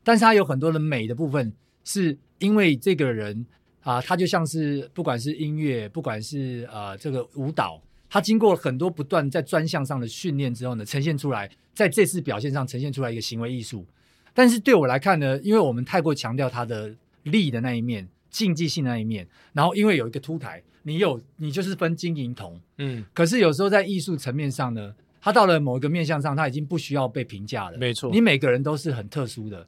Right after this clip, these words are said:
Speaker 2: 对。
Speaker 1: 所以他没有所谓的分数高低，他只会有很，我这个人很喜欢你这个人，我这个人很喜欢你这种表现，我这个人很喜欢，那我觉得这个，这个就是艺术性那一面。那我们在这个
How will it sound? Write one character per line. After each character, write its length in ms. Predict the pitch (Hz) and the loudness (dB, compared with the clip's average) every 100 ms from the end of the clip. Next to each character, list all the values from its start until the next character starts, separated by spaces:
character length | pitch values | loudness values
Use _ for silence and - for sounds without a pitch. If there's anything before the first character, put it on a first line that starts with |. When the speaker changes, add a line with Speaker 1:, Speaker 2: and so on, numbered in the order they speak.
| - | -10
Speaker 2:
对。 180 | 113 98 | -10 -2
Speaker 1:
所 120 | - | 4
以 60 | 220 | 4
他 120 | 202 | 6
没 100 | 214 | 4
有 100 | 202 | 2
所 160 | 190 139 | 2 2
谓 140 | 170 | 2
的 220 | 143 127 113 _ _ | 2 -2 -4 _ _
分 180 | - 190 | -2 0
数 120 | 165 | 0
高 200 | 147 131 | 0 0
低， 160 | 131 127 | -2 -2
他 140 | 175 | -2
只 180 | 196 143 | -2 0
会 200 | 156 165 | 2 2
有 180 | 120 101 _ _ _ | 0 -4 _ _ _
很， 200 | 143 190 | -4 -2
我 100 | 180 | 0
这 140 | 175 233 | 2 4
个 60 | |
人 100 | 156 | 4
很 100 | 143 | 2
喜 140 | 160 117 | -2 -4
欢 140 | 123 | -6
你 40 | 107 | -6
这 140 | 117 | -8
个 80 | 107 | -10
人， 140 | 92 | -8
我 100 | 127 | -8
这 120 | 143 202 | -4 0
个 80 | |
人 100 | 147 | 0
很 80 | 143 | 0
喜 100 | 143 | -2
欢 120 | 143 | -4
你 40 | 131 | -4
这 60 | |
种 140 | 143 120 | -6 -6
表 160 | 98 | -10
现， 180 | 92 117 | -10 -10
我 80 | 110 | -8
这 100 | 196 | -4
个 60 | 151 | -2
人 80 | |
很 80 | 123 | -2
喜 140 | 123 101 | -6 -12
欢， 120 | 101 _ _ _ - | -16 _ _ _ -2
那 180 | 226 208 | 0 2
我 140 | 147 156 | 0 0
觉 120 | 165 | 4
得 80 | 214 | 4
这 120 | 233 | 4
个， 160 | 196 160 | 2 2
这 240 | - 226 | 0 -2
个 200 | 180 165 | 2 2
就 120 | 143 175 | 2 -4
是 100 | 196 | -2
艺 140 | 196 | -4
术 120 | 160 | -2
性 180 | 139 135 | -4 -2
那 120 | 135 | -2
一 80 | 113 | -4
面。 220 | 120 98 | -4 -6
那 100 | 131 | -4
我 160 | 226 147 | 0 0
们 160 | 123 143 | 0 0
在 180 | 190 | 0
这 100 | 151 | 0
个 140 | 156 | -2